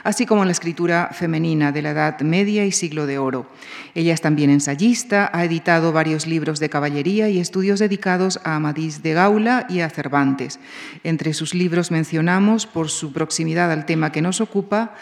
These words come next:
Páginas de sueños, estudios sobre los libros de caballerías castellanos.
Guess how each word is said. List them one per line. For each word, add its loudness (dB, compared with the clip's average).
Páginas 2
de 0
sueños, 2
estudios 2
sobre 2
los -2
libros 0
de 0
caballerías 0
castellanos. -2